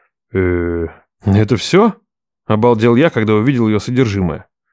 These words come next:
«Обыскали, больше ничего нет, в квартиру к Лукере, кроме него, больше никто не заходил». Шестерёнки завертелись, вся логическая цепочка,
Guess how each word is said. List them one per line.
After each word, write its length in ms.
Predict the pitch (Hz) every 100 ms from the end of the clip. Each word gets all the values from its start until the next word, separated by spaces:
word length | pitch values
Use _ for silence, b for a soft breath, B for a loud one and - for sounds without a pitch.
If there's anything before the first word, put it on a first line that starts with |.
| _ _ _ -
«Обыскали, 580 | 113 120 110 - 147 123
больше 320 | 92 113 107
ничего 220 | 98 104
нет, 260 | 95 113 110
в 40 | -
квартиру 480 | 92 - 127 113
к 60 | -
Лукере, 340 | 95 131 123
кроме 240 | 101 101 95
него, 160 | 101 110
больше 280 | 92 -
никто 160 | 98 110
не 80 | 104
заходил». 520 | 87 90 87 95 87 _ _ _ -
Шестерёнки 520 | 113 - 123 139 131
завертелись, 600 | 127 143 139 127 101 90
вся 220 | - 196
логическая 540 | 175 123 139 - - 107
цепочка, 640 | 95 - 151 - 156